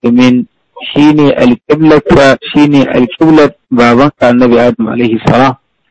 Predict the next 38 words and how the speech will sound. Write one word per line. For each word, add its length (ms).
Shi 240
ba 160
don 240
shi 80
ba 160
da 120
baka 180
san 160
alƙibla 440
ba, 80
da 140
ba 140
mu 120
san 280
alƙibla 400
ba. 160
Shi 100
halan 300
baka 240
ji 80
Allah 340
ya 40
ce, 120
"Walau 280
annahum 480
idh 160
zalamu 360
anfusahum 720
ja'uka." 960
Sun 240
zo 160
maka, 240
"Fastaghfirullah, 960
fastaghfir 480
lahum 320
ar-rasul, 400
lawajadu 380
Allah 220